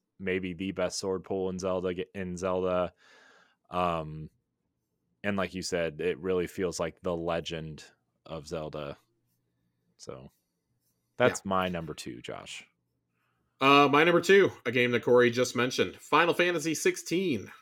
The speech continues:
Speaker 1: Mm-hmm. It's
Speaker 2: Um, I could easily swap this with Jedi Survivor. Um, thought about it a couple times, but man, those icon fights, they make up for all the shortcomings of this game. The icon fights are just dazzling.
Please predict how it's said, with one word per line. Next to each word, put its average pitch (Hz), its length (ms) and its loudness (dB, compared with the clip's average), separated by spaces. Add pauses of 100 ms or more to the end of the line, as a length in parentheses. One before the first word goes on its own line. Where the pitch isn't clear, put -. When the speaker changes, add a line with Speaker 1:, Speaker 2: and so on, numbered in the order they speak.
(640)
Speaker 1:
Mm-hmm. 85 200 -12 (600)
It's - 180 -12
Speaker 2:
Um, 104 800 -2
I 113 160 6
could 123 180 4
easily 120 360 2
swap 120 340 2
this 117 180 -2
with 110 100 -4
Jedi 104 340 2
Survivor. 98 640 -2 (220)
Um, 85 540 -10 (440)
thought 139 200 6
about 131 220 2
it 123 80 -4
a 120 40 -4
couple 117 200 -4
times, 110 280 0
but 90 120 -8
man, 90 260 -4
those 98 180 -6
icon 85 460 -4
fights, 80 400 -10
they 107 160 0
make 95 180 -4
up 85 140 -8
for 85 160 -6
all 92 400 -2
the 87 80 -6
shortcomings 82 640 -12
of 80 60 -14
this 80 120 -16
game. 80 360 -12 (640)
The 98 60 0
icon 92 380 0
fights 85 320 -4
are 82 60 -6
just 76 260 -14
dazzling. 78 520 -10